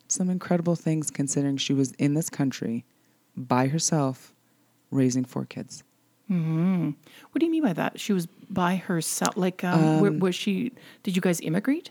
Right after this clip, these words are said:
Speaker 2: to Canada?
Speaker 1: Mm-hmm. Well, I, I was born, my oldest sister, she was born in New York.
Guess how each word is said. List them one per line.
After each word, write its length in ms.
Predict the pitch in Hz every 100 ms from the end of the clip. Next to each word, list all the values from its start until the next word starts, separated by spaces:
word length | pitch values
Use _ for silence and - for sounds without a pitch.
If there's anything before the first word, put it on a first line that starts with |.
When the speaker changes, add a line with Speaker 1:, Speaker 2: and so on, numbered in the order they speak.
| _
Speaker 2:
to 100 | -
Canada? 320 | - 254 180
Speaker 1:
Mm-hmm. 580 | 180 226 156 120 - -
Well, 180 | 170 165 -
I, 120 | - - - 143
I 140 | 160
was 180 | 180 151
born, 300 | 147 139 135
my 340 | 139 135 135 135 - _ _ -
oldest 540 | 165 185 196 - -
sister, 480 | 147 - 131 139 220
she 180 | - 147
was 120 | 135
born 240 | 131 135 131
in 100 | 127
New 60 |
York. 380 | 123 123 208 -